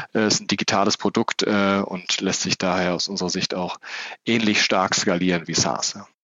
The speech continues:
Speaker 1: Du hast gerade schon gesagt, das, das Backoffice habt ihr mehr oder weniger outgesourced, ja? Wie, wie würdest du euer Team beschreiben?
Speaker 2: Ähm, ja, das Team, äh,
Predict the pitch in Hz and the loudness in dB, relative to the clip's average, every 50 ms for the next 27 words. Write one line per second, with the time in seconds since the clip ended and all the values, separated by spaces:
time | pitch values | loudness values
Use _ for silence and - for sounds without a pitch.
0 | - - - - 131 123 - - 139 127 147 147 127 143 135 - 120 - - 156 | -20 -20 -4 0 0 2 2 2 2 4 4 6 6 4 4 4 2 0 0 -2
1 | 139 123 - 131 - - - 135 143 - - 147 - 143 147 139 - 156 139 131 | -6 -2 0 2 2 2 2 0 0 2 0 0 2 2 2 2 4 4 4 6
2 | 135 143 143 135 131 135 127 131 127 123 113 127 147 - - 147 - - 160 165 | 6 6 6 6 6 6 6 6 4 4 4 2 4 4 4 4 4 4 4 4
3 | 190 - - 147 135 151 156 135 123 135 127 120 143 143 131 123 139 135 143 - | 4 4 4 4 6 6 6 4 4 2 4 4 4 4 6 6 6 6 4 4
4 | - 156 139 135 - - - 151 156 151 135 139 - - 110 107 127 160 202 214 | 4 4 4 4 4 4 4 6 6 6 6 4 4 2 2 2 2 2 0 0
5 | - _ _ _ - 262 - 240 113 98 92 - - - - 185 196 202 196 160 | -4 _ _ _ 2 2 4 6 6 6 6 4 4 4 4 4 4 4 4 4
6 | 117 131 139 143 139 | 4 6 6 6 6